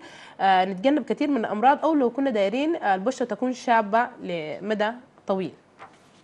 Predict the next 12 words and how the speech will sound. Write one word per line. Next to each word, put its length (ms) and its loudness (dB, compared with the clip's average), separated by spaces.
عندنا 320 4
بعد 240 2
ذاك 220 4
الرياضة. 540 0
مفهوم 340 -4
الرياضة 320 0
في 80 -8
السودان 340 -6
افتكر 380 -6
إنه 120 -4
قليل 300 -2
جدًا. 360 -6